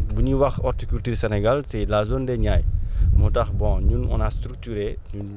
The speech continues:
une banque boo xam ne dañuy jóg pour jàppale mbay mi ak sàmm bi ak napp bi. Donc moo tax suñ structuration dañuy jël réseau Ouest. Donc man maay tey représentant wu C N C A, représentant nekk chef de réseau Ouest.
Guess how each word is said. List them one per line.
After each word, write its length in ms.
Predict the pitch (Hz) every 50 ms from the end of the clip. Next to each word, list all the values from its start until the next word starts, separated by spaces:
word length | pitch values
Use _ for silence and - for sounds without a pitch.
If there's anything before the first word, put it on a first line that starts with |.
| 101 104
une 100 | 104 107
banque 360 | 101 101 113 113 117 107 104
boo 120 | 101 110 107
xam 220 | 98 110 101 98
ne 140 | 101 104 98
dañuy 340 | 95 101 101 107 107 104 98
jóg 140 | 110 110 - _
pour 220 | - 127 139 135 123 - - - - - - 110
jàppale 420 | 120 117 - - 117 110 110 110
mbay 840 | 101 98 101 98 101 - 98 98 104 104 104 104 104 101 113 113 104
mi 220 | 98 98 110 147 - - _ - - -
ak 200 | - 95 - -
sàmm 280 | - 117 113 107 104 101
bi 160 | 98 117 120 -
ak 60 | 110
napp 240 | 110 113 117 104 101
bi. 240 | 95 92 101 123 135 - - - - - - -
Donc 300 | 101 101 107 117 117 107
moo 180 | 107 110 120
tax 200 | 113 120 113 - -
suñ 80 | 120 110
structuration 880 | - - - 117 - - 123 110 107 104 104 98 - - 110 110 117
dañuy 420 | 113 107 98 101 110 110 110 107 104 98
jël 180 | 113 107 107 98 95
réseau 300 | 107 123 123 117 117 107
Ouest. 340 | 98 101 107 110 - - - - - - - - -
Donc 340 | 98 101 104 107 101 - -
man 280 | 98 98 104 113 113 113
maay 240 | 107 107 101 104 101
tey 240 | - 104 101 101
représentant 680 | 101 107 - - 101 95 95 95 95 98 - 95 95 95 92
wu 60 | 95
C 120 | - - 95
N 120 | 95 95
C 140 | - - 98
A, 180 | 98 92 98 101
représentant 420 | 98 101 - - 98 95 95 95 98
nekk 140 | 101 98 95
chef 200 | - 104 95 92
de 80 | 101
réseau 300 | 92 92 87 87 90 -
Ouest. 320 | - 92 92 - - -